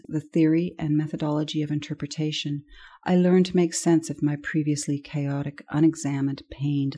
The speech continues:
life. Reflective interpretive practice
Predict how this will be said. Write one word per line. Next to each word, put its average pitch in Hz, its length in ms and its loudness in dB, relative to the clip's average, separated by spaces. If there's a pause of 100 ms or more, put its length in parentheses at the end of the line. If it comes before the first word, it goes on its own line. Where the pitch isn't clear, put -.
life. 139 380 -6 (840)
Reflective 156 600 -2
interpretive 151 500 -4
practice 147 580 -6